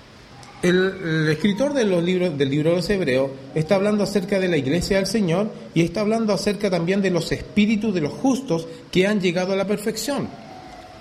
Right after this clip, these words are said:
En, eh, la, a la perfección, y, y después habla a Jesús, al mediador, al nuevo pacto,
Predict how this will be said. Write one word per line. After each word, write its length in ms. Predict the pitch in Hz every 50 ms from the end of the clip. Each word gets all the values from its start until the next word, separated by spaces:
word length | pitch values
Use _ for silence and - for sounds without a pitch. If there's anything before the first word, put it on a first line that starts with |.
| - -
En, 380 | 175 185 202 214 226 254 277 294 - - - - - -
eh, 320 | - 120 127 127 127 127
la, 220 | 127 123 123 127 120
a 60 | 123
la 100 | 131 135
perfección, 540 | 156 165 160 214 208 - - 220 214 233 220 - - - - - - - -
y, 100 | 113 120
y 320 | 127 127 123 - 123 120
después 260 | 120 113 - 175 175
habla 260 | 160 165 170 170 165
a 180 | 160 - 123 135
Jesús, 600 | - - 143 - - 165 143 143 143 147 143 -
al 120 | 160 143
mediador, 580 | 139 147 147 165 185 190 170 139 131 139 143 139
al 80 | 139 139
nuevo 240 | 143 156 190 196
pacto, 340 | 156 123 117 113 - 139 123